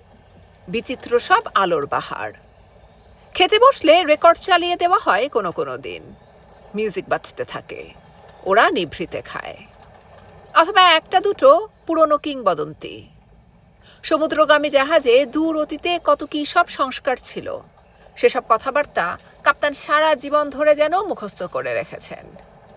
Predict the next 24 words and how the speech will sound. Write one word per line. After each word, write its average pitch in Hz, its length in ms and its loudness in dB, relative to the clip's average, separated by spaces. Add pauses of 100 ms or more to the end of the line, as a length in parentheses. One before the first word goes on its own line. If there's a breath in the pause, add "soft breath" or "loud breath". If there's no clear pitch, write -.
(540 loud breath)
জাহাজি 220 420 2
ঐতিহ্য 226 500 0
এভাবে 240 440 0
খেতে 285 300 -6
বসে 220 400 -4 (260)
কথাবার্তায় 226 640 0
ধরা 135 280 -4
পড়ে। - 440 -10 (1000)
ছোটবাবু 508 400 2
খাবার 381 280 2
সময় 330 420 0
কথা 240 240 -2
বলে 120 260 -6
না, 95 220 -10 (580)
কেবল 262 280 2
শুনে 139 340 -8
যায়। - 380 -12 (1600 loud breath)
অথচ 523 320 2
সবাই 453 300 -2
খেতে 320 280 -6
এসে 370 200 -4
দেখল 415 460 0
ছোটবাবু 339 560 2
আসেনি। 143 580 -2